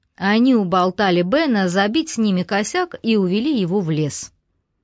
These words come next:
Артур зачерпнул шарик мороженого размером с мячик для гольфа. Ума не приложу, почему Бен повёлся.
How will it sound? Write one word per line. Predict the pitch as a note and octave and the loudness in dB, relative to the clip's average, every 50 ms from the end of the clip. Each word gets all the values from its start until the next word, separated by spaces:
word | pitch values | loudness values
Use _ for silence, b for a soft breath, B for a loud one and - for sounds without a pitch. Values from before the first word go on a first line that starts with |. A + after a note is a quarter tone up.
| _ _ _ _ _ _ _ _ _ _ | _ _ _ _ _ _ _ _ _ _
Артур | F#3 E3+ F#3 F3 E3 - - D4 D#4 B3+ | -2 0 0 0 -2 -2 -4 -4 -2 -2
зачерпнул | F3 D3+ D#3+ D#3 - F3 D#3+ D#3+ - F#3+ F3+ D3+ | -4 -4 -4 -4 -4 -6 -6 -4 -4 -4 -4 -4
шарик | - - F#3 E3+ D#3+ D#3 - E3+ | -4 -2 -2 -2 -2 -4 -4 -4
мороженого | E3 D#3+ F3+ A3 B3 A#3 A3 G#3+ G3+ G3 F#3 F#3 F#3 F3 b b b b b b b b b - | -4 -2 0 0 0 0 0 0 -2 -2 -2 -2 -4 -4 b b b b b b b b b -4
размером | F3 F3+ F3 E3+ D#3+ D3 D3+ E3 F#3+ G3+ G3 F3+ E3+ | -2 0 0 0 0 0 -2 0 0 0 0 0 -2
с | - - - | -2 -4 -4
мячик | E3 E3 E3 E3 D#3+ - - D#3 | -2 0 0 0 -2 -4 -6 -6
для | D3+ D#3 D#3+ D#3 D#3 | -4 -2 -2 -2 0
гольфа. | D#3+ D3+ D#3 D3+ D3 - - - D3+ C3+ B2+ - _ _ _ _ _ _ _ _ _ _ _ _ _ _ _ _ _ _ _ | 0 0 0 0 -2 -4 -6 -10 -10 -10 -10 -12 _ _ _ _ _ _ _ _ _ _ _ _ _ _ _ _ _ _ _
Ума | - D#3 D3+ D#3 D3 D3+ F3+ A3+ A#3 G#3 | -4 0 0 2 2 2 2 2 2 2
не | F#3 F3 | 0 0
приложу, | - F3 E3 D#3 D#3 D#3 D#3 C#3+ D#3+ D3 | -2 -2 -2 0 0 0 -2 -2 -4 -6
почему | - - D#3+ D3+ - - A#3+ C#4 D#4 C4 | -6 -6 -6 -6 -2 -2 -2 -2 -2 -2
Бен | E3+ E3 G#3 G#3+ G#3 | 0 0 0 0 0
повёлся. | - - G#3 G#3+ A3 A3+ G3 D3+ B2 - - - C#3+ C3 A#2+ | 0 0 -2 0 2 2 0 0 -2 -6 -8 -6 -6 -6 -6